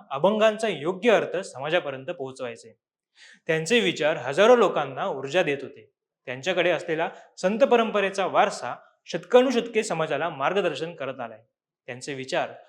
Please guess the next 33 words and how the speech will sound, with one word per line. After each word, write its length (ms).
कार्य 380
आणि 120
प्रवचन 540
अनेकांना 520
दिशा 260
देणारे 300
होते. 280
नुकत्याच 320
झालेल्या 360
विशाळगड 480
मुक्ती 220
संग्रामात 500
आक्रमी 380
भूमिका 380
घेत 260
प्रशासनाला 600
न्याय 320
देण्यास 360
त्यांनी 180
भाग 240
पडलं 300
होतं. 220
त्यामुळे 360
हिंदुत्ववादी 680
विचारसरणीला 760
प्रोत्साहन 560
देणारं 420
एक 200
व्यक्तिमत्व 520
म्हणून 260
त्यांची 380
विशेष 380
ओळख 160